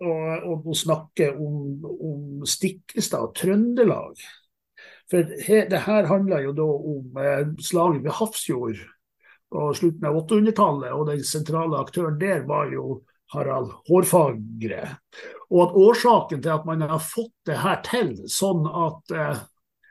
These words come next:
det her, eh, nå blir knyttet opp mot slaget på Stiklestad i stedet, det handler om,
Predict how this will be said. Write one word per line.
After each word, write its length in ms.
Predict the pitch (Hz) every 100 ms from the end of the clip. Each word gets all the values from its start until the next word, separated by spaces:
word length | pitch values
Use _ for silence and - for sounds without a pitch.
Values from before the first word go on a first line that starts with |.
| - - _
det 140 | 170
her, 420 | 135 190 180 151 143
eh, 360 | 160 165 165
nå 320 | 165 170 175 151
blir 400 | 165 170 151 127
knyttet 360 | 175 175 175
opp 280 | 156 175 -
mot 280 | 156 165 -
slaget 360 | - 175 165
på 80 | 160
Stiklestad 560 | - 202 214 175 170 147
i 80 | -
stedet, 720 | - - 262 220 127 104 - _ _ - - _ _
det 200 | 208 190
handler 480 | 190 202 190 139 175
om, 380 | 175 151 120